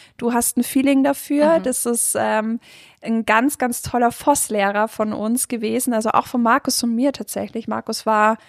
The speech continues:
Speaker 1: ein Jahr vor mir auf der Voss und, ähm, der begleitet uns bis heute noch. Also es ist voll spannend.
Speaker 2: Mhm.
Speaker 1: Und der hat damals den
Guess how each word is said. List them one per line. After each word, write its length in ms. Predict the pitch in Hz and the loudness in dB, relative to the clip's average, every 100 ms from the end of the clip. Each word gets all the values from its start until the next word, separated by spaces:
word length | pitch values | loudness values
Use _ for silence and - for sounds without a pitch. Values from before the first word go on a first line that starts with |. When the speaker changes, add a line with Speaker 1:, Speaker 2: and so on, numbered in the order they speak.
| - - | -20 -2
Speaker 1:
ein 220 | 214 233 | 0 2
Jahr 160 | 226 208 | 2 0
vor 400 | - - 226 262 | -4 0 2 4
mir 200 | 277 262 | 4 2
auf 160 | 277 | 0
der 140 | - 277 | -2 -2
Voss 400 | 285 277 320 - - - - _ | 0 2 0 -4 -14 -20 -20 _
und, 540 | - 226 226 226 226 - | 2 4 4 2 -2 -4
ähm, 380 | 214 214 220 220 | 0 0 0 -2
der 80 | 220 | -2
begleitet 480 | 226 - 247 269 254 | -2 0 0 0 -2
uns 160 | 247 | -2
bis 240 | - 247 - | -2 -4 2
heute 320 | 302 - 247 | 2 2 0
noch. 180 | 220 226 | -2 -2
Also 200 | 226 233 | -4 -4
es 80 | |
ist 40 | - | -4
voll 180 | - 247 | -2 -2
spannend. 540 | - 226 240 269 262 | -2 -2 2 4 4
Speaker 2:
Mhm. 60 | 247 | 2
Speaker 1:
Und 80 | 247 | 2
der 80 | 254 | 0
hat 160 | 294 | 0
damals 340 | 262 247 254 - | 2 2 0 0
den 260 | 240 233 | 0 0